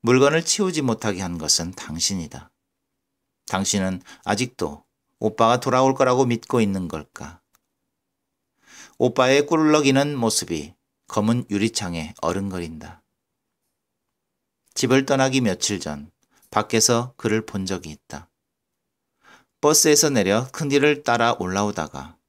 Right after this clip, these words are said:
가게로 들어가는 그를 보았다. 오빠 옆에는 웬일인지 당신이 보이지 않았다. 전봇대 위 줄에 앉아있던 참새들이 일제히 하늘로 날아올랐다. 가게 밖에 서서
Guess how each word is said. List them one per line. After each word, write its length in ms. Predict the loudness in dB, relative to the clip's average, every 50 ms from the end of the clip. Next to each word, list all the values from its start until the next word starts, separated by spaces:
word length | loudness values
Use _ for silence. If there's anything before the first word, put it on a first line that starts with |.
| _ _
가게로 400 | -6 -4 0 0 2 2 2 2
들어가는 500 | 2 0 0 2 2 2 2 0 0 -2 -8 _
그를 240 | -8 -6 -4 -4 -6
보았다. 600 | -6 -10 -12 -12 -12 -14 _ -20 -20 -20 -20 _ _ _ _ _ _ _ _ _ _ _ _ _ _ _ _ _ _ _ _ _ _ _ _ _
오빠 300 | -4 -2 0 2 2 2
옆에는 440 | 2 0 0 -2 0 2 0 0 0 -2
웬일인지 720 | -2 0 0 0 -2 -2 -4 -6 -6 -6 -6 -6 -8 -12 _ _ _ _ _
당신이 420 | -4 -2 -2 0 0 0 0 0
보이지 380 | 0 0 0 0 0 -2 -4 -6
않았다. 540 | -6 -6 -8 -8 -10 _ -16 -18 -18 _ _ _ _ _ _ _ _ _ _ _ _ _ _ _ _ _ _ _ _ _ _ _ _ _ _ _ _ _ _ _
전봇대 640 | -4 -2 0 2 2 0 0 2 4 4 4 6 6
위 240 | 4 4 2 0 -6 _
줄에 260 | -4 0 2 2 4 2
앉아있던 540 | 2 2 4 4 2 4 2 0 0 0
참새들이 720 | -2 -2 -4 -4 -2 -2 -2 -2 -2 -4 -8 -8 -10 -14 -18 _ _ _ _ _ _ _ -20 -20 -12 _
일제히 420 | -2 -2 0 2 2 4 4 4
하늘로 400 | 2 0 -2 -4 -2 -2 -4 -2
날아올랐다. 840 | -2 -2 -2 -2 -2 -4 -4 -6 -6 -8 -10 _ -16 -18 -18 -18 -20 _ _ _ _ _ _ _ _ _ _ _ _ _ _ _ _ _ _ _ _ _ _ _ _ _ _ _ _
가게 260 | 0 2 2 4 4
밖에 260 | 4 2 4 4 2
서서 500 | 4 4 2 0 2 0 0 0 -2 -4